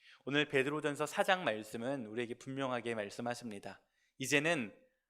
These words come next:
하나님의 뜻대로 살 때입니다." 과거에 어떻게 살았든 지금 어떤 삶을 살아오든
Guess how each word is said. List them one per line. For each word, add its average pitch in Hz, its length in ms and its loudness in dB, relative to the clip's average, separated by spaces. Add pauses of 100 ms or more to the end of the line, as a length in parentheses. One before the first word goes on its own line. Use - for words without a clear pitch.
(120)
하나님의 180 640 -2
뜻대로 123 680 -4 (200)
살 156 380 -2
때입니다." 113 720 0 (800)
과거에 143 320 8
어떻게 123 400 4
살았든 131 680 -2
지금 135 340 -4
어떤 165 340 0
삶을 143 300 -2
살아오든 135 720 2